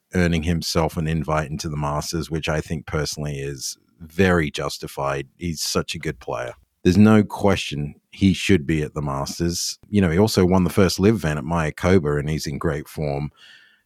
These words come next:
Who else should be at the Masters that potentially isn't?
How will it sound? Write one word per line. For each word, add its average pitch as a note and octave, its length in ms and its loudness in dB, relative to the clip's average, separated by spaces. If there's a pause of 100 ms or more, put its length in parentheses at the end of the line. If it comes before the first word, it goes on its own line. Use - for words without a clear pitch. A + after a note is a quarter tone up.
(140)
Who D3 240 8
else C#3 480 2 (140)
should C3 420 4
be A2 480 6 (140)
at A2 140 4
the G#2 60 4
Masters G2 520 4
that E2 160 -2
potentially F#2 640 2
isn't? - 320 0